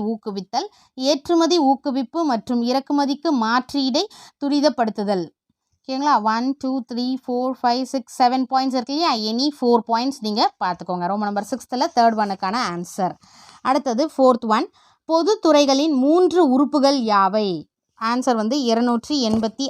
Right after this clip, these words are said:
ஆறுல இருக்கு பாருங்க. மூன்று துறைகள் எண்பத்தி ஆறுல. இந்த ஹெட்டிங் இருக்கு இல்லையா? அரசு துறைகளால் நிர்வாகம் செய்யப்படும் நிறுவனங்கள், அடுத்தது கூட்டுத்துறை நிறுவனங்கள், பொதுக்கழகம். இது மூன்றும் தான், மூன்று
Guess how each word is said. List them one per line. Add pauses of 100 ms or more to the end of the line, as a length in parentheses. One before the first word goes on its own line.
(160)
ஆறுல
இருக்கு
பாருங்க. (120)
மூன்று (100)
துறைகள் (120)
எண்பத்தி (160)
ஆறுல. (2500)
இந்த (220)
ஹெட்டிங்
இருக்கு
இல்லையா? (460)
அரசு (120)
துறைகளால்
நிர்வாகம் (100)
செய்யப்படும்
நிறுவனங்கள், (440)
அடுத்தது (100)
கூட்டுத்துறை
நிறுவனங்கள், (380)
பொதுக்கழகம். (200)
இது
மூன்றும்
தான், (380)
மூன்று